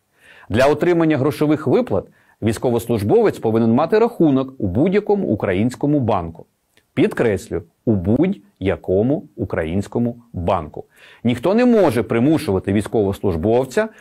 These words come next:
до вибору того чи іншого банку. Реквізити свого рахунку треба надати до фінансової служби вашої частини. Виплата грошей військовослужбовцям здійснюється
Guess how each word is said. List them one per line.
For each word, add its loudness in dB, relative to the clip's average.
до 2
вибору 2
того 0
чи -6
іншого -2
банку. -4
Реквізити 2
свого 0
рахунку 2
треба 2
надати 0
до 0
фінансової 0
служби 0
вашої 0
частини. -4
Виплата 0
грошей 0
військовослужбовцям -2
здійснюється -2